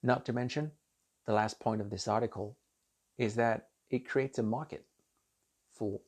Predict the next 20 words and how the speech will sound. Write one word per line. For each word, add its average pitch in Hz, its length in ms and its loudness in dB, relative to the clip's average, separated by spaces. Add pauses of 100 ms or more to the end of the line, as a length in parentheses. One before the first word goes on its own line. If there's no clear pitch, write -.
(140)
more 110 200 -2
companies. 120 600 -8 (720)
Basically, 110 560 0 (300)
it 120 120 2
helps - 460 -6 (100)
advance - 560 -6 (400)
a 123 40 -4
transition, 123 520 -4 (1300)
accelerate 113 560 2
it - 120 -6 (220)
for 107 280 0
the 101 100 -4
new 98 240 -2
economy. 101 460 -6 (920)
Thank 143 160 4
you 156 60 6
very 143 160 4
much 143 160 2
for 131 100 4
listening. 190 400 2